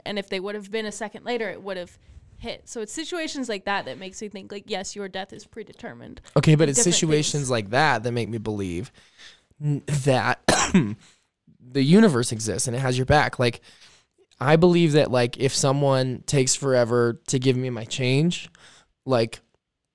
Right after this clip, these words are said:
Speaker 2: to stay cool and be fine because I'm avoiding a car accident.
Speaker 1: Yes.
Speaker 2: Do you know what I mean?
Speaker 1: Yes.
Speaker 2: If that connection makes any sense. Um, so no, I don't think your death is predetermined because I think life is full of a lot of choices.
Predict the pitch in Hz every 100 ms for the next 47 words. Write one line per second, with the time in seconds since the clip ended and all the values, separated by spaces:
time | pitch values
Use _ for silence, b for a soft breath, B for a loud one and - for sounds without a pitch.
0 | _ - 139 - 127 123 - 127 131 143
1 | 127 127 113 120 156 147 131 117 113 110
2 | 117 110 104 95 - 90 - - - -
3 | _ _ _ _ _ _ - - - _
4 | _ _ _ _ _ - 226 269 175 139
5 | 165 - _ 208 - - _ _ 135 123
6 | 127 - 123 110 - 98 98 - 90 104
7 | 147 71 - - _ _ B B B -
8 | 143 139 135 170 202 185 107 113 151 196
9 | 135 113 113 113 117 120 113 - 131 123
10 | 127 127 131 135 143 143 180 185 170 156
11 | - 139 127 120 110 98 131 120 - 78